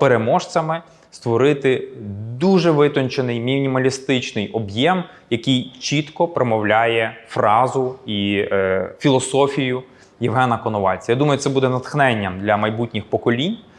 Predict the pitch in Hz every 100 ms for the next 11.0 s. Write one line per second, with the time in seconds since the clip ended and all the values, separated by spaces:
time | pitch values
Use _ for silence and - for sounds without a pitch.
0 | - - 123 131 151 131 - - 147 147
1 | 156 160 143 - 107 - 120 120 139 135
2 | 151 143 135 117 - 143 131 113 135 131
3 | 117 107 107 - - - - 110 139 120
4 | - 117 139 120 139 165 147 117 135 -
5 | 151 147 147 - 147 143 - - 131 139
6 | 139 135 135 143 143 139 123 117 120 110
7 | 104 - 107 98 101 - 110 117 120 110
8 | 101 143 160 143 135 - 131 123 113 110
9 | 120 - 113 120 - 98 117 - 147 147
10 | 147 135 131 131 127 127 123 127 123 -